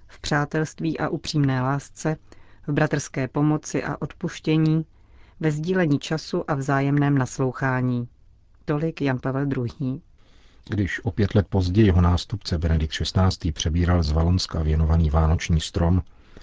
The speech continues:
Speaker 2: označil jej za symbol katolicismu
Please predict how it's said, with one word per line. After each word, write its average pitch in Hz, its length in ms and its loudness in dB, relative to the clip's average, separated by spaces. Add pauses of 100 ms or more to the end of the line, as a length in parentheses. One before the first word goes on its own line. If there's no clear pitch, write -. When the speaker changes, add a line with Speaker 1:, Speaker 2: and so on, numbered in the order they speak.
(380)
Speaker 2:
označil 113 500 4
jej 117 160 6
za 90 140 2
symbol 90 420 2
katolicismu 78 800 0